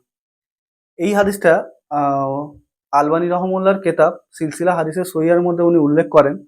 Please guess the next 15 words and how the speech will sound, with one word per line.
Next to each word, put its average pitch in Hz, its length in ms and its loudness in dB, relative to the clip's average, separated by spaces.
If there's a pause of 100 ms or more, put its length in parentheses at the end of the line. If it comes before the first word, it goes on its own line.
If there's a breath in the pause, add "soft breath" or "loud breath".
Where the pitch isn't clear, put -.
(580)
আর 247 140 -12
ব্র্যাকেটে 156 480 0
লেখেন 180 380 -2 (160)
যে 151 160 0
মুসনাদ 165 640 -2
আল 160 220 2
বাজ্জার 143 520 2
থেকে 196 160 -4
উনি 165 200 0
এই 175 80 0
হাদিসটা 143 380 -6
নিয়েছেন। 131 480 -6 (380)
যখন 185 340 0
মেম্বার 180 420 0
থেকে 180 380 2